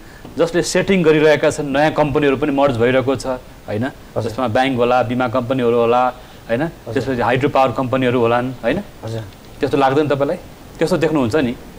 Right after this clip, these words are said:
Speaker 2: त्यस्तो अब
Speaker 1: एकजना विश्लेषकको रूपमा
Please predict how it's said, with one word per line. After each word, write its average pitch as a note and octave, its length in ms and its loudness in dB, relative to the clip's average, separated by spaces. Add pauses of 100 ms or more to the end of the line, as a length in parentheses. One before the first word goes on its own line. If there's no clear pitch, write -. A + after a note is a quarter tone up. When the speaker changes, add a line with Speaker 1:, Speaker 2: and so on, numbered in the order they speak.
(300)
Speaker 2:
त्यस्तो B3 680 2
अब A3 160 4
Speaker 1:
एकजना A3 220 6
विश्लेषकको A3 520 4
रूपमा E3+ 380 2